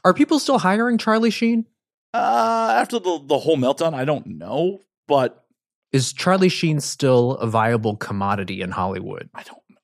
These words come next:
Speaker 2: let me look at his I M D B and see the last
Speaker 1: Yeah,
Speaker 2: time he
Speaker 1: l-,
Speaker 2: worked.
Speaker 1: what, that's true. What, what is Charlie Sheen's last credit?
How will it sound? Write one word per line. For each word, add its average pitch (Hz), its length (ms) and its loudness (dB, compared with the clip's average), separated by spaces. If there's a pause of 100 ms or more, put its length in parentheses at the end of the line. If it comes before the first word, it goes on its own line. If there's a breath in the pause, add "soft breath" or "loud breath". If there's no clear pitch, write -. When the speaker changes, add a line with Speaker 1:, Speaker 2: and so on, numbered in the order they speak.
(180)
Speaker 2:
let 135 120 -16
me 165 160 -12 (180)
look 139 160 -8
at 156 60 -12
his 135 140 -12
I 143 120 -4
M 131 100 -4
D 127 100 -10
B 139 120 -14
and 120 140 -14
see 127 120 -12
the 123 60 -6
last 135 100 0
Speaker 1:
Yeah, 151 200 4
Speaker 2:
time 107 120 0
he 135 60 -2
Speaker 1:
l-, 139 80 -2
Speaker 2:
worked. 139 240 -10
Speaker 1:
what, 139 200 0
that's 135 260 2
true. 113 280 0
What, 120 280 0
what 131 220 0
is 131 240 -2
Charlie 123 340 -2
Sheen's 110 520 -2
last 104 460 -4
credit? 90 460 -2